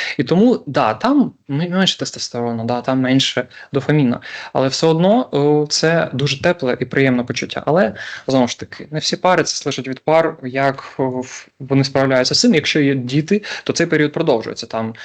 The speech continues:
статистику надають, і чим більше дітей <laughs> в них, тим, е, довше вони будуть разом, того що, але знаєте, ну, народжувати чисто, щоб утримати біля себе людину,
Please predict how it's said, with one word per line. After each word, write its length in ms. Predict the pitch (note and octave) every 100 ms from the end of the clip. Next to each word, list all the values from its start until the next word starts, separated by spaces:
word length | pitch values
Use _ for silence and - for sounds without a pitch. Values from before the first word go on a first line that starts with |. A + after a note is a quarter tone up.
| -
статистику 460 | - B2+ C#3+ C3+ C3
надають, 260 | C3 C#3+
і 240 | C3 A#2 A#2+
чим 180 | - C#3+
більше 260 | E3+ -
дітей 380 | B2+ B2+ D3 D#3+ C#3 - -
<laughs> 280 | - -
в 80 | C3
них, 220 | C#3+ C3+
тим, 320 | - - E3 E3
е, 160 | C#3
довше 340 | C3 E3 D3+ C#3+
вони 180 | C#3
будуть 240 | C3+ C#3+ C#3
разом, 240 | C#3 E3+
того 180 | C3+ C3+
що, 240 | - D3 -
але 220 | D3+ E3+
знаєте, 420 | E3 E3 B2+ B2
ну, 100 | C3+
народжувати 580 | C3+ C3+ D#3 C#3+ C#3 B2
чисто, 280 | - C#3+ -
щоб 140 | - B2
утримати 420 | - C#3 B2+ A#2+
біля 160 | A#2+
себе 220 | A#2+ B2+ C3
людину, 420 | B2+ C#3 B2+